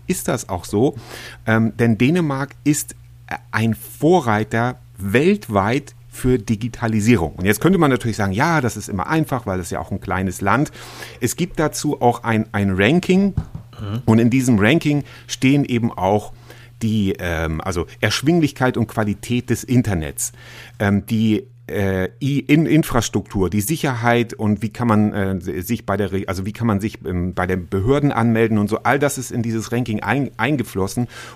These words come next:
Speaker 1: Und
Speaker 2: Mhm.
Speaker 1: da sind die U S A auch, oh, ich hab's mir aufgeschrieben, jetzt muss ich hier, aber natürlich digital aufgeschrieben. Ähm, die U S A sind da zum Beispiel auf Platz fünf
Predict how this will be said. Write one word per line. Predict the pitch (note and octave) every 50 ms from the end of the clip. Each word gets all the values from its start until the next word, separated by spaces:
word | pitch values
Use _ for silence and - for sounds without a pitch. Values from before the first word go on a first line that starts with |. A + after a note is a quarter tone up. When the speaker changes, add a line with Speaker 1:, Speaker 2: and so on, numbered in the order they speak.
| -
Speaker 1:
Und | - A#2 G#2
Speaker 2:
Mhm. | -
Speaker 1:
da | A#2 A2 B2+ D3 D#3 - - - - - -
sind | - B2 C3 C3+ -
die | - B2+ - -
U | C3+ C3
S | B2+ - A#2 G#2+ - - - - -
A | G#2+ G#2+ A2+ - - - - -
auch, | G#2 A#2 B2 C3+ C3 - -
oh, | - A#2 -
ich | - - -
hab's | G2+ - -
mir | A2+ -
aufgeschrieben, | - B2 A#2 - B2+ A#2 - - A#2+ A2 G#2+
jetzt | G#2 - -
muss | A2 G2+ G2
ich | G2+ -
hier, | - G#2 G2+ - -
aber | G2 G2
natürlich | F#2+ F2+ - A2 G2+ G2
digital | - F2+ E2+ F2+ - - A#2 B2 B2+ -
aufgeschrieben. | - F2 F2+ - - F#2 F2 - - F#2+ F#2+ F#2 A2 A#2 A2+ - - - - - - - - - - -
Ähm, | G2+ G2+ G2+ G2+ G2+ G2+ G#2 G#2 -
die | A2+ B2+
U | C3+ C#3 D3
S | C#3+ - -
A | A#2+ C3+ D3+
sind | C3+ D3 C#3+ B2
da | C#3 C3
zum | - - C3 A2
Beispiel | A#2+ A#2+ - - A#2 -
auf | - A#2 - -
Platz | - A2 A2+ - - -
fünf | - - - D3 D3+ C#3+ E3+ A3+ - -